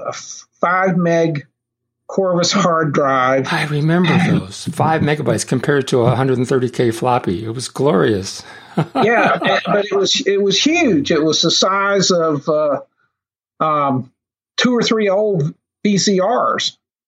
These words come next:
Speaker 1: And, uh, when you, and it was all done in Pascal, and you wanted to resize the drive, you had to move on. It was, it was,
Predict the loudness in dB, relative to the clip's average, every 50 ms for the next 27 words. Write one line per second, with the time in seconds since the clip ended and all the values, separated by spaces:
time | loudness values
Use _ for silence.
0 | _ _ _ _ _ _ _ _ _ -2 0 0 2 2 2 2 2 2 2 2
1 | 2 2 0 0 0 0 0 0 0 0 -2 -4 -8 _ _ -2 -2 0 0 0
2 | 0 2 2 2 0 0 0 0 0 0 0 0 -2 0 0 0 0 0 0 0
3 | 0 0 0 2 0 2 2 2 2 2 0 0 0 0 0 0 0 -2 -2 -2
4 | -2 0 2 2 2 0 -2 -4 -8 _ _ _ _ _ _ _ -4 -2 0 0
5 | 0 0 0 0 0 0 0 0 0 0 0 0 0 0 0 0 0 0 0 0
6 | 0 0 0 0 0 0 2 2 2 2 2 2 2 2 0 0 -2 -4 -6 _
7 | _ _ _ _ _ _ _ _ _ -4 -2 -2 0 -2 -2 -4 -4 -2 -2 -2
8 | 0 -2